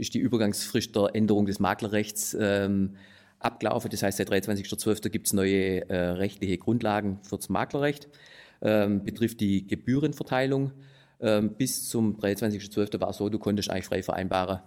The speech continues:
wer zahlt, ähm, wie werden die Provisionen verteilt. Und seit dreiundzwanzigster zwölfter, äh, gibt's das Thema, dass die Maklerprovision verteilt wird.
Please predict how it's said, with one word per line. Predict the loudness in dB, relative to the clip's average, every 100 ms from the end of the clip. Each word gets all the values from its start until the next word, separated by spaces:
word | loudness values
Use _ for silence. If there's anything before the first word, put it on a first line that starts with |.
| -2
wer | -2
zahlt, | -2 0 0 -2 -6
ähm, | -4 0 0 0 -2 -8 -20 _ _
wie | 0
werden | 2 2
die | 0
Provisionen | 0 0 2 2 2
verteilt. | 0 -2 0 2 0 -6 -20 _ _ _ -2
Und | 2 4 2
seit | 0 0
dreiundzwanzigster | 0 0 -2 -4 -6 -8
zwölfter, | -2 -2 0 0 0 0 -2
äh, | -2 0 -2
gibt's | -6 -8 -6
das | -6
Thema, | 0 0 2 0 -2 -6 -18 -20 _
dass | -2 -2 -2
die | -2 0 0 -2 -18 _ _ _ _ _ _ _
Maklerprovision | 0 0 -2 -6 -4 -2 -2 -2
verteilt | -4 -2 -2 0
wird. | -2 -2